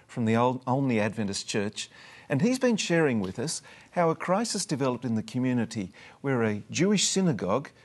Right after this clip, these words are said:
had been vandalised and had a graffiti applied to it, but there had been a, a healing Sabbath service some two weeks after the crisis. And Nathan, what, what came out of this? What were the opportunities that came out of this healing service?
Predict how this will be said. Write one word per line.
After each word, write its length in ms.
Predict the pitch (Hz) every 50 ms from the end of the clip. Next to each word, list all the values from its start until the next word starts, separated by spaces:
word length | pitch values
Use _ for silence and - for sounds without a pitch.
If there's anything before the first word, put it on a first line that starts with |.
| _ _ -
had 160 | - 127 104
been 200 | 117 113 110 98
vandalised 800 | 101 117 120 127 117 127 120 113 120 123 123 135 135 - - - - -
and 220 | 131 117 104 101 - - - - - - - - _ _ -
had 200 | 123 120 104 110
a 40 |
graffiti 560 | 98 85 - 113 107 - - 143 139 143 131 113
applied 420 | - - 120 110 107 107 110 -
to 160 | - 127 117
it, 160 | 123 147 - - - - - - - - - -
but 120 | - -
there 100 | - 170
had 140 | 165 156 135
been 200 | 180 202 208 180
a, 160 | 170 160 - -
a 120 | - 143 135
healing 460 | - - 196 202 202 196 196 190 175
Sabbath 440 | - - - 165 165 156 139 143 -
service 680 | - - 165 160 151 135 - 82 82 - - - - - - - - - - - -
some 280 | - - 156 139 135
two 280 | 131 - - 196 185 160
weeks 340 | 156 139 120 - - - - -
after 340 | 120 127 143 156 - - 156
the 120 | - 110
crisis. 680 | - - - 92 90 95 104 - - 135 156 - - - - - - - - - - - _ _ _ _ _ -
And 180 | 170 165 160 - - -
Nathan, 460 | 175 175 185 196 185 - 127 95 90 - - - - - - - - - - - -
what, 260 | - 220 240 - -
what 200 | - 262 262 -
came 320 | - - 202 190 180 160 - -
out 240 | 131 135 135 131
of 120 | 120 101 87
this? 200 | 104 101 - -
What 140 | - - -
were 80 | 233
the 140 | 196 185 -
opportunities 840 | 147 160 - - 151 - - 139 135 135 127 110 - 101 98 95 -
that 120 | - 113 -
came 300 | - 131 123 120 117 -
out 180 | 117 117 117 107
of 120 | 95 90
this 180 | 107 107 - -
healing 400 | - 123 113 104 104 101 98 95
service? 640 | - - 104 98 92 87 - 80 - - - -